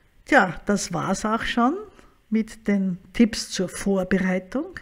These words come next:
einer Operation. Und in der nächsten Podcast-Folge unterhalten wir uns darüber, was Sie mitnehmen sollen ins Spital,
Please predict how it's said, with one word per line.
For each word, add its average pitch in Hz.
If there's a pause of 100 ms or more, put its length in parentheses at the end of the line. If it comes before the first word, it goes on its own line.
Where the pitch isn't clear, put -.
(120)
einer 226
Operation. 233 (920)
Und 226
in 226
der 214
nächsten 233
Podcast-Folge 190
unterhalten 226
wir 196
uns 185
darüber, 190 (640)
was 208
Sie 170 (140)
mitnehmen 185
sollen 202
ins 214
Spital, 220